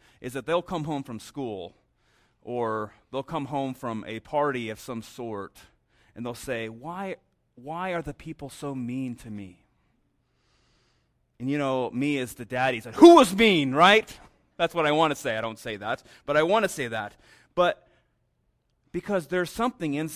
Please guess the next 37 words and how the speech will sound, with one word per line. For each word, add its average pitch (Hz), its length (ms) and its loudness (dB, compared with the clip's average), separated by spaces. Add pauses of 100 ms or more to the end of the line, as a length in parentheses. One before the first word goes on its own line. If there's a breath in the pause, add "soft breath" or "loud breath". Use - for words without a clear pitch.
inside 156 520 -2
of 117 100 -8
us 107 140 -6
that 127 160 -8
knows 147 480 2
that 147 200 -2
is 143 160 -8
not 131 680 -4
how 117 400 -4
life 127 400 -4
is 127 100 -10
supposed - 380 -10
to 110 60 -18
function, 110 580 -14 (200)
right? 113 320 -10 (500 soft breath)
The 143 60 -8
humans 247 400 0
are 190 80 0
not 175 220 2
supposed 175 280 -6
to 170 80 -4
fight 165 360 0
with 147 180 -6
one 151 160 -2
another. 139 460 -4 (1400)
And 151 140 -6
as 202 180 0
I 202 120 2
have 175 480 0
encountered 156 600 -4
this 135 320 -4
over 147 300 -2
and 135 140 -4
over 147 340 -2
again, 117 460 -8
I, 139 260 -2
I 135 240 -4